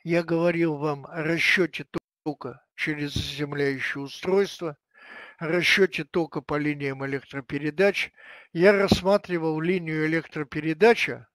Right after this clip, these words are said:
все ее провода, как один канал.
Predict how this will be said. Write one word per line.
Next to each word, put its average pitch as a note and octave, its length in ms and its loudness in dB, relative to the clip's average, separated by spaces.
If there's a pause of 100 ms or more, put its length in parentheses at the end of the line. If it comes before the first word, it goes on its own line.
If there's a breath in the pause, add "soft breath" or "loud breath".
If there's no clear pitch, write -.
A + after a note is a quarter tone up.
все G3 320 8
ее D#3 200 0
провода, D#3 680 -2 (720)
как F#3 240 2
один G3 320 2
канал. D3 500 -6